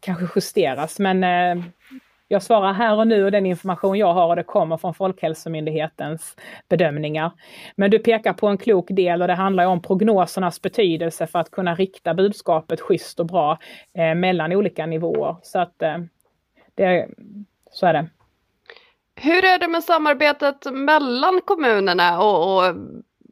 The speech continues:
Speaker 2: erfarenhetsutbyte och så vidare? För utifrån får man ibland känslan av att kommunerna ligger på väldigt olika nivå sinsemellan vad gäller krisplanering och kriskommunikation.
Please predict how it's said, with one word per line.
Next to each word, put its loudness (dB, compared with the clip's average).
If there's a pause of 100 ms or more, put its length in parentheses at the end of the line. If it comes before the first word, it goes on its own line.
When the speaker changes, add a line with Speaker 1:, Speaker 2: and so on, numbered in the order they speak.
(640)
Speaker 2:
erfarenhetsutbyte 2
och 0
så -6
vidare? 2
För 2 (300)
utifrån 0
får 2
man 2
ibland 0
känslan 0
av 2
att -2
kommunerna 0
ligger 0
på -2
väldigt 0
olika 0
nivå 2
sinsemellan 0
vad 2
gäller 2
krisplanering -2
och 0
kriskommunikation. -2